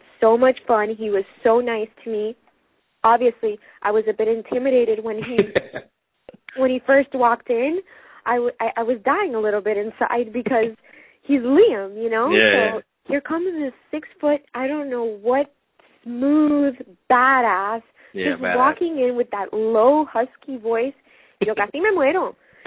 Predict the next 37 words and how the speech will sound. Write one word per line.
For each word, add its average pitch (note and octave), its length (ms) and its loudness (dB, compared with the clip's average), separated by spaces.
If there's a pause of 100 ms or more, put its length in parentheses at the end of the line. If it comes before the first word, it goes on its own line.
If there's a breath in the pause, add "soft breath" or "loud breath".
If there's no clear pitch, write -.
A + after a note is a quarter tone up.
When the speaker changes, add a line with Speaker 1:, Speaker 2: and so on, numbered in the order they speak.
Speaker 1:
It C4 160 2
was B3 160 4
like, A#3+ 320 2
it D#4+ 80 4
was, C4+ 420 0
it C4 100 2
was, C4+ 140 0
like, C4 180 0 (140)
so C4+ 240 2
much C#4+ 300 -4
emotion, B3 640 -6 (140)
and A3+ 120 -8
I, A3 60 -2 (100)
and A3 120 -8
I A3 80 -8
try B3+ 240 -2
to C4+ 100 -2
keep C4+ 240 -10
it A3+ 80 -6
cool, D4 300 0
and A3 100 -2
I G#3 80 -8
kinda, A3+ 300 -10
Speaker 2:
Yeah. G3 100 -2
Speaker 1:
like, G3 80 -8
looked A3 280 -6
down, A3+ 360 0 (540 soft breath)
and A3 100 -2
I, A3+ 80 0 (1120)
I C4 60 6
think D4+ 300 -2
maybe C#4+ 360 0
he C4+ 140 -2
realized A#3+ 560 2
that A3+ 60 -2
I G#3+ 100 0
was G#3 160 -4